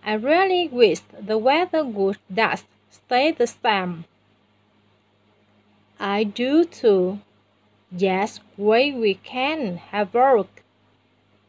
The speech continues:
activities planned ahead of time.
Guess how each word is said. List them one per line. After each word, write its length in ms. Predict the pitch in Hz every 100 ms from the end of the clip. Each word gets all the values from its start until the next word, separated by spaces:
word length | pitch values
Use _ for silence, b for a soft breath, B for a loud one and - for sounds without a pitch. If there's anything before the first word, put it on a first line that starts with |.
| _
activities 840 | 208 196 - 311 330 320 247 208 180 - _
planned 460 | 220 220 208 185 - _ _ _
ahead 600 | - 196 - 269 131 - - -
of 200 | 202 _
time. 560 | - 277 254 185 185